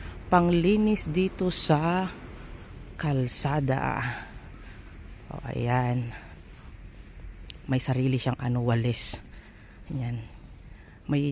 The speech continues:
tubig yan. Tapos, brinabras niya yung ano, yung kalsada. Okay guys, tignan nyo. Ayan, ah. Doon pa ako pupunta sa dulo.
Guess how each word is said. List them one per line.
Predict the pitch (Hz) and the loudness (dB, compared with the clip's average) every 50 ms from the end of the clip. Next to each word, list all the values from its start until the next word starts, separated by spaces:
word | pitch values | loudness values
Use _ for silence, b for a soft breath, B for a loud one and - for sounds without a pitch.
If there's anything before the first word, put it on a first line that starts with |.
| - | -2
tubig | - 156 147 135 131 151 139 | -2 -2 -2 0 0 0 2
yan. | 135 139 139 123 120 123 127 127 127 127 - - - - | 4 4 4 4 2 2 0 -2 -4 -6 -12 -16 -10 -6
Tapos, | - 127 - - 139 139 - - - - - B B B B - | -6 -4 -2 0 -2 -2 -2 -4 -10 -12 -12 B B B B 0
brinabras | 135 135 131 131 123 120 135 135 127 - - | 2 4 4 4 4 4 2 2 2 0 -2
niya | 143 135 131 135 131 | -2 0 0 0 0
yung | - | 0
ano, | 127 127 127 127 123 - - - - B B B B B B B B B B - | 0 0 -2 -2 -4 -6 -12 -16 -16 B B B B B B B B B B -6
yung | - 127 127 | -4 -4 -4
kalsada. | - 143 135 120 - - 127 127 120 117 - 139 123 - - - - - - - - B B B B B B B B B B B B B - | -2 -4 -4 -4 -4 -6 -6 -6 -6 -6 -6 -6 -8 -8 -12 -16 -18 -18 -20 -20 -18 B B B B B B B B B B B B B -14
Okay | - - 202 208 185 | -10 -6 -6 -6 -4
guys, | 196 196 190 190 185 180 - - - - - | -4 -4 -2 -2 -2 -4 -6 -8 -10 -8 -8
tignan | 185 165 175 170 175 170 | -6 -4 -4 -2 -2 0
nyo. | 170 165 156 151 B B B B B - B B B B B B B B B B B - - | -2 -2 -4 -6 B B B B B -20 B B B B B B B B B B B -10 -8
Ayan, | 175 165 156 151 160 190 | -6 -4 -4 -4 -4 -6
ah. | 147 135 135 B B B B B B - - - - - - - - - - - - - - - - - - - - - - - - - - - - - - - | -8 -10 -10 B B B B B B -20 -20 -20 -20 -20 -20 -20 -18 -18 -18 -18 -16 -14 -14 -14 -16 -18 -20 -20 -20 -20 -20 -20 -20 -20 -20 -20 -20 -18 -14 -10
Doon | 151 - 226 240 269 277 277 269 | -4 0 0 2 2 4 4 2
pa | 254 254 226 | 2 2 -2
ako | - 226 220 | -2 -4 -2
pupunta | - 226 - - 202 190 - 185 | -2 -4 -4 -4 -4 -4 -4 -6
sa | - - 170 151 | -4 -4 -4 -4
dulo. | 160 160 160 156 151 151 147 | -4 -4 -4 -2 -4 -4 -4